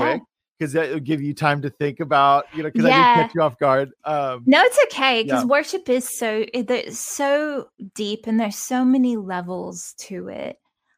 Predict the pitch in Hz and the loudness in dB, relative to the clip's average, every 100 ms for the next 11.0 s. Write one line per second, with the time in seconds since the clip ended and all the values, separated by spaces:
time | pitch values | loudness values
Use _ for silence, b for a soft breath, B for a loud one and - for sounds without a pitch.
0 | _ - 175 170 180 - - 196 _ _ | _ -12 -10 -8 -8 -10 -10 -12 _ _
1 | _ _ - - 240 262 277 254 - 254 | _ _ -20 -8 0 2 2 0 -8 -2
2 | 269 339 381 - 254 220 214 202 185 190 | -2 -2 -6 -6 -4 -4 -4 -8 -10 -12
3 | 185 - 196 185 170 170 165 - _ _ | -12 -10 -10 -8 -8 -8 -10 -16 _ _
4 | - - 269 - - - _ _ _ _ | -14 -2 -2 -2 -10 -16 _ _ _ _
5 | _ _ _ _ _ _ _ 226 247 311 | _ _ _ _ _ _ _ 2 2 -2
6 | - - 196 208 208 - 208 - 208 233 | -6 -4 -2 -2 -8 -10 -12 -10 -10 -8
7 | 466 508 _ _ 180 190 202 226 233 247 | -8 -10 _ _ -4 -2 -4 -4 0 0
8 | 233 247 - 240 226 226 220 220 220 302 | -2 -6 -4 -4 -4 -6 -6 -8 -10 -14
9 | 302 226 190 185 202 214 - 214 - 220 | -12 -12 -10 -10 -10 -12 -8 -10 -8 -6
10 | 214 208 190 - 220 208 208 214 214 | -4 -6 -8 -12 -8 -4 -2 -2 -4